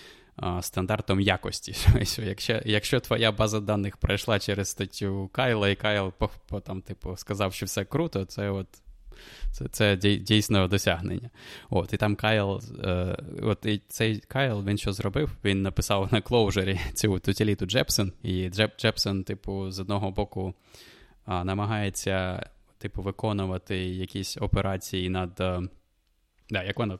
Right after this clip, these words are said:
загально, як вона працює? Вона, типу, намагається виконувати якісь операції над, е, оцею от, о, системою зберігання даних.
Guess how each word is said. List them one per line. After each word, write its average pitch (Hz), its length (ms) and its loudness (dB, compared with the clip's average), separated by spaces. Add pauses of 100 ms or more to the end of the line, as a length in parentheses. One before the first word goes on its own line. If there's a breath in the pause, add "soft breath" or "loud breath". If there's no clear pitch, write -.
загально, 95 440 -2
як 95 120 -4
вона 95 140 -2
працює? - 400 -4
Вона, 95 200 -2
типу, 104 400 -2
намагається 101 500 -2
виконувати 101 560 -2
якісь 98 260 -6
операції 98 500 -2
над, 95 160 -4 (160)
е, 95 280 -2 (160)
оцею 92 340 -4
от, - 340 -10
о, 90 320 -4
системою 92 640 -4
зберігання 101 500 -4
даних. 147 440 0